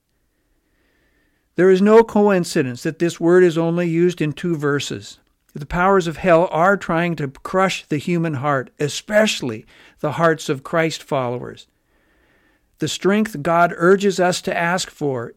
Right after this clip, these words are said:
is a combative strength, a strength to win the fight, to overcome, which is exactly what we need right now.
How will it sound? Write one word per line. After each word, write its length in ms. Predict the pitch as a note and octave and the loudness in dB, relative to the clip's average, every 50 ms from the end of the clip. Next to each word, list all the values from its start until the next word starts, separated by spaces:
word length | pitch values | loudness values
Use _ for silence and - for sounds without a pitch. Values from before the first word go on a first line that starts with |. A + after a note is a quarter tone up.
| _ - | _ -6
is 160 | D#3+ D3+ E3+ | -4 -4 -4
a 40 | E3 | -4
combative 640 | E3 - F3 E3+ D3+ E3+ D#3+ D#3+ E3+ E3 D3+ C3 | -4 -4 -4 -2 0 0 0 2 2 0 0 -2
strength, 460 | - - - D3+ C3 A2+ G#2+ - _ _ _ _ _ _ - | -4 -8 -8 -6 -6 -8 -8 -12 _ _ _ _ _ _ -12
a 60 | D3 | -10
strength 440 | - - - F3 F3 E3 - - - | -10 -6 -4 -2 -2 -2 -4 -6 -2
to 120 | - E3 | -2 -2
win 300 | D3 D3+ E3+ F#3 G3 G3+ | 2 2 2 4 4 2
the 100 | G3+ F3+ | 2 0
fight, 460 | - - - C3 A#2 G#2 - - - _ _ _ _ _ _ _ - - _ _ | -2 -6 -6 -6 -6 -8 -10 -16 -20 _ _ _ _ _ _ _ -20 -20 _ _
to 120 | - - - | -14 -8 0
overcome, 720 | F3+ F3+ F3+ D#3+ E3 D3 - - D3 C3 B2 A2+ G#2 - _ _ _ _ _ _ _ _ _ _ _ _ _ _ _ _ | 2 2 2 2 0 -2 -4 -4 -4 -4 -4 -6 -10 -14 _ _ _ _ _ _ _ _ _ _ _ _ _ _ _ _
which 180 | - F#3 F#3 - | 2 2 4 4
is 140 | F#3+ D#3 | 2 2
exactly 520 | E3+ D#3 C#3 C#3+ F3 F3 F3+ F3 - F#3+ F3 | 2 -2 0 2 4 4 4 2 0 -2 -2
what 260 | D#3 - E3+ D3 D#3+ | 0 0 -2 -2 0
we 120 | E3 E3 | 0 0
need 260 | E3 D#3+ D3+ D3 C3+ C#3+ | 0 0 -2 -4 -4 -4
right 280 | C#3 C#3+ C#3+ D3 - | -4 -4 -4 -4 -6
now. 340 | - C#3 B2+ A#2 G#2+ G#2+ - | -6 -6 -6 -6 -8 -10 -16